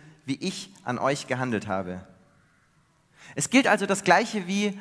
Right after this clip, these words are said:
mit dem Aufgeben der eigenen Rechte. Ich bin davon überzeugt, wenn ihr hingeht und sagt, beim nächsten, bei der nächsten Gelegenheit, die ich im Alltag über den Weg läuft, „Hey, das ist meine Chance, hier ist mein Auftrag, hier klopft mein Herz,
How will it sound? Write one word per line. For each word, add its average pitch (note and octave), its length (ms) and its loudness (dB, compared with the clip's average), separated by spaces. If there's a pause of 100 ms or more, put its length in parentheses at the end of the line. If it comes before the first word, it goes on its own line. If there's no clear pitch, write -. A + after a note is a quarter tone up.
(140)
mit D#3 100 -6
dem D#3 120 0
Aufgeben F3 460 2
der D#3+ 120 4
eigenen D3+ 320 0
Rechte. G#2+ 400 -2 (220)
Ich - 120 -8
bin G#3+ 140 2
davon G#3+ 200 2
überzeugt, G3 640 0
wenn F3+ 220 0
ihr A#3 160 4
hingeht G#3+ 380 2
und D3+ 120 -2
sagt, F3+ 320 2
beim E3+ 160 2
nächsten, A#3 320 -4
bei F#3+ 80 4
der F#3 140 4
nächsten A3+ 360 -2
Gelegenheit, G3+ 540 2
die F3+ 60 -6
ich E3+ 100 -6
im D#3+ 140 -2
Alltag F#3 400 2
über D#3+ 120 0
den D#3 60 -4
Weg D#3+ 160 -2
läuft, C#3+ 320 0 (240)
„Hey, F#3+ 320 2 (1120)
das G3 200 4
ist F#3 120 -4
meine G3+ 260 4
Chance, G#3 380 2
hier F#3+ 140 0
ist F#3 100 -2
mein G3 240 2
Auftrag, E3 440 2
hier F3 120 -2
klopft E3+ 300 -4
mein E3 180 0
Herz, D#3+ 400 0